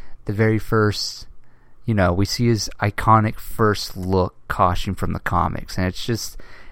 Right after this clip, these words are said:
it's great. It, it, I love that little nod, and, you know, I remember seeing a screenshot and thinking, "Oh, so they're just basically gonna say, you know, he's been here for that long, maybe?" I don't know,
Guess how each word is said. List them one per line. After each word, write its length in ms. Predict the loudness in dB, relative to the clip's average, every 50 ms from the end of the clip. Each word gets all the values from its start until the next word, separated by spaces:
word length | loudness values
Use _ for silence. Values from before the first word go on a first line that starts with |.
| -16 -2 -2
it's 120 | -2 -2
great. 380 | 0 2 2 4 4 2 -2 -6 -16 -2 4
It, 260 | 6 6 6 6 6
it, 200 | 6 6 6 6 4
I 80 | 4 4
love 300 | 6 6 6 6 8 6
that 180 | 4 4 4
little 160 | 2 2 4
nod, 460 | 2 2 4 2 2 2 0 0 0 2
and, 340 | 4 4 4 6 4 4 4
you 100 | 4 4
know, 280 | 4 4 4 2 0 -2 -8 -14 -16 -14
I 60 | -8
remember 260 | -4 0 0 2 2
seeing 280 | 2 2 2 2 4 4
a 40 | 4
screenshot 640 | 2 2 0 2 2 2 2 6 6 6 6 6
and 160 | 4 0 0 2
thinking, 400 | 2 0 2 2 0 -2 -2 -4 -4 0
"Oh, 320 | 2 6 8 8 8 8
so 160 | 6 4 2
they're 180 | 2 2 0 0
just 320 | 2 0 -2 -2 -2 0
basically 420 | 2 2 2 2 0 2 2 2 2
gonna 280 | 2 0 0 0 0
say, 480 | -2 0 0 2 2 4 4 2 2 0 -2 -8 -10 -14 -18 -18 -18 -8 -2
you 80 | 2 4
know, 140 | 6 6
he's 180 | 6 4 2 0
been 160 | 0 0 0
here 360 | 2 4 4 4 4 2 2 -2 -8 -14 -18 -18 -18 -18 -18 -14
for 400 | -2 2 6 6 8 6 6 2 -4 -14 -12 -2
that 340 | 2 2 2 2 2 -2 -4 -4
long, 560 | 0 4 6 6 6 6 6 4 2 2 4
maybe?" 380 | 4 4 6 4 4 2 0 -2 -4
I 120 | -2 0 2
don't 140 | 4 6
know, 300 | 8 8 8 6 4 0